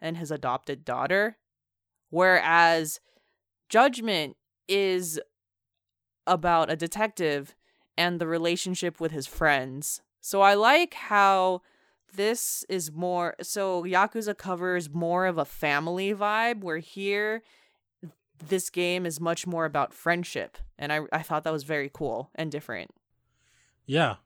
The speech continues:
Speaker 2: no, I, I totally agree, and I see where you're coming from. I think it's, it's a different direction, and I really like that.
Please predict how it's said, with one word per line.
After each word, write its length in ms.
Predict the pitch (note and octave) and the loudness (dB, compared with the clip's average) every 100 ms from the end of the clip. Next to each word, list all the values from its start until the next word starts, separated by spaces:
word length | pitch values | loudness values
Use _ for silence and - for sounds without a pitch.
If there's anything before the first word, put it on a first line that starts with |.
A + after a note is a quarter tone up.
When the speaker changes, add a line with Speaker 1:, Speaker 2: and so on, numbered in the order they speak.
| _ | _
Speaker 2:
no, 180 | C3+ C#3+ | -2 0
I, 320 | B2+ B2+ C3 - | 2 2 0 -2
I 120 | C3 | -4
totally 520 | B2+ D3+ C#3 B2+ B2 | -2 0 2 0 -2
agree, 340 | C3 A#2+ B2 B2 | -8 -2 0 0
and 80 | A#2+ | 0
I 120 | A2+ | -2
see 160 | - B2 | -4 -4
where 80 | |
you're 120 | A2+ G#2+ | -4 -4
coming 320 | A#2 A2 G#2 | -4 -6 -6
from. 300 | G#2 G2 G2+ - | -8 -8 -10 -10
I 100 | A2 | -6
think 220 | A#2+ A#2 | -6 -6
it's, 420 | A2+ - - - _ - | -10 -10 -10 -12 _ -14
it's 160 | B2 | -8
a 60 | B2+ | -6
different 500 | G#2+ B2 - A#2 A2+ | -2 -4 -4 -8 -8
direction, 460 | A2 G#2+ G#2+ - D3 | -8 -4 -6 -6 -4
and 100 | C#3+ | -4
I 140 | A2+ | -4
really 240 | G#2 A2 G#2 | -6 -6 -4
like 220 | G#2 G2+ | -6 -8
that. 240 | G2+ F#2+ | -10 -12